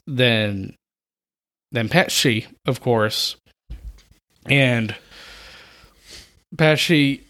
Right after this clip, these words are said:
I think he's, there's, there've been a few games, last night was definitely one of them, where he was uncharacteristically bad. Because we know how good he can be.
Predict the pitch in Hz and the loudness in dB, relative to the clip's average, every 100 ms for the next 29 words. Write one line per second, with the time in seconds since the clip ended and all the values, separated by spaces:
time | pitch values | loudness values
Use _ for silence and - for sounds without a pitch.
0 | _ 147 156 214 214 196 160 139 - _ | _ 0 0 2 0 0 0 -4 -12 _
1 | 160 151 147 151 147 151 147 180 175 - | -2 0 0 -2 0 0 2 0 0 0
2 | 170 170 143 127 127 - 127 127 127 139 | 2 2 2 2 0 -2 -2 -2 -4 -4
3 | 120 107 120 120 139 139 131 117 113 113 | -4 -4 -4 -4 -4 -4 -4 -6 -6 -8
4 | 107 110 107 110 113 107 104 - _ _ | -8 -8 -8 -6 -4 -4 -6 -10 _ _
5 | _ _ _ _ _ - 143 127 127 127 | _ _ _ _ _ 0 0 2 2 0
6 | 117 - 156 170 180 170 - 147 147 143 | 0 -2 2 4 2 -2 -2 0 2 0
7 | 135 123 117 110 101 104 101 95 78 - | -2 -2 -2 -6 -8 -10 -6 -8 -8 -14
8 | - _ _ _ _ _ _ _ _ _ | -20 _ _ _ _ _ _ _ _ _
9 | 123 139 131 170 175 143 131 127 120 110 | -4 -2 2 2 4 2 2 0 -2 -4
10 | 107 95 101 90 - - | -6 -10 -14 -14 -14 -16